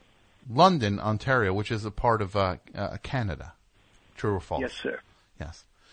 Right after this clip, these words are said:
Speaker 1: How many spots do we have on list? Two still? Two. Two weirdos left. You got something for me, Jim?
Speaker 2: Uh, I wanted to ask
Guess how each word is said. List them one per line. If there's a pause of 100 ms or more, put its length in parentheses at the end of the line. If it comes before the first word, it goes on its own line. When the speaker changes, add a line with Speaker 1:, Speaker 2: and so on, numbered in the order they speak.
Speaker 1:
How
many
spots
do
we
have
on
list?
Two
still? (1000)
Two. (1080)
Two
weirdos
left. (160)
You
got
something
for
me,
Jim? (1800)
Speaker 2:
Uh,
I
wanted
to
ask